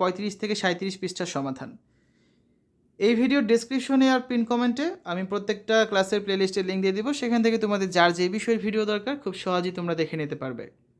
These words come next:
পঁয়ত্রিশ পৃষ্ঠায় রয়েছে ডোমেন ও রেঞ্জ। কোনো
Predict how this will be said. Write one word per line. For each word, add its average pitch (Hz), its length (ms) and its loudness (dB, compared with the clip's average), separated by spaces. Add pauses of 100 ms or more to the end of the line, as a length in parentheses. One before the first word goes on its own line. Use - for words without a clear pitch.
(1120)
পঁয়ত্রিশ 220 400 4
পৃষ্ঠায় 233 320 2
রয়েছে 220 300 2 (720)
ডোমেন 220 340 4 (160)
ও - 20 2 (160)
রেঞ্জ। 131 220 -4 (640)
কোনো 240 160 4